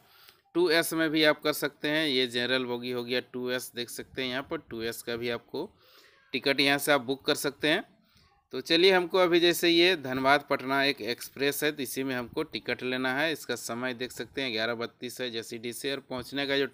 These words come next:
समय है पाँच तीस शाम को जो है पटना ये पहुंचा देगी। तो चलिए अभी बुक करके आपको दिखाते हैं स्लीपर वाला। तो हम यहाँ पर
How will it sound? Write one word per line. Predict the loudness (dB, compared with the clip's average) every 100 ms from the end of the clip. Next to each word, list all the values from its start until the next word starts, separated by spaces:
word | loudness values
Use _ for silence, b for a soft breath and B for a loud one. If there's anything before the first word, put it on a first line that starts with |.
| -10
समय | -12 -6 -2
है | 0 -2 -6 b b b b b b -2
पाँच | 0 -2 -4
तीस | -2 -2 -4 -12 -10
शाम | -4 -4 -4
को | -4 -4 -4 -10 _ -14
जो | -8
है | -8
पटना | -6 -10 -6 -4
ये | -2 -2
पहुंचा | -4 -6 0 2
देगी। | 2 -4 -10 -16 _ _ _ _ _ _ _ _ _ -14
तो | 0
चलिए | 4 8
अभी | 8 8
बुक | 6 2 2
करके | 2 4
आपको | 2 2
दिखाते | -2 0 0 0
हैं | -2 -2
स्लीपर | -4 -6 -4 -2
वाला। | 0 0 -2
तो | -4
हम | -6 -4
यहाँ | -2 -4
पर | -4